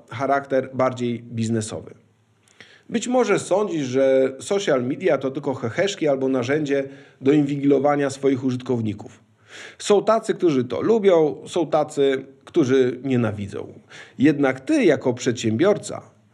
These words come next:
powinieneś spojrzeć na media społecznościowe przede wszystkim jako bardzo dobry i celny kanał marketingowy, gdzie znajduje się osiemdziesiąt procent twoich potencjalnych klientów.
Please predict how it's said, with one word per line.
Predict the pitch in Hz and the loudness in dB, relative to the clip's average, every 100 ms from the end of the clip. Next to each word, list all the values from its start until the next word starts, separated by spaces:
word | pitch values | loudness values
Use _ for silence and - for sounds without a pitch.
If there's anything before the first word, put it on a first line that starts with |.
| _ | _
powinieneś | 165 127 143 185 180 131 | 2 2 0 0 -2 -4
spojrzeć | - - 220 185 170 - | -8 -2 2 2 0 -2
na | 135 | -2
media | 151 170 165 | -2 -2 -2
społecznościowe | 147 147 143 131 135 160 151 | -2 -4 -4 -6 -4 0 -2
przede | - 139 135 | -2 -4 -4
wszystkim | 131 165 - 139 | -4 -8 -4 -2
jako | 135 - 120 | -2 -4 -8
bardzo | 123 143 151 151 165 151 | -2 0 0 0 0 0
dobry | 117 131 131 147 | 0 0 2 0
i | 139 117 | -6 -10
celny | - 139 131 143 | -2 0 0 -2
kanał | 139 120 107 110 101 | -4 -4 -4 -4 -6
marketingowy, | 123 113 123 113 151 175 160 107 - - - | -6 -4 -4 -2 0 2 2 -2 -12 -20 -8
gdzie | 127 156 | 2 2
znajduje | 143 151 151 185 175 | 2 0 2 2 2
się | 196 | 0
osiemdziesiąt | 160 151 170 156 143 143 185 | -4 -2 -2 0 0 -2 -6
procent | - 190 185 196 180 | -2 0 0 -2 -4
twoich | - 202 196 196 | -4 0 0 0
potencjalnych | 190 185 175 180 170 185 180 | -2 -2 -2 0 0 -2 -6
klientów. | 208 208 156 110 - - | -2 0 0 -2 -10 -18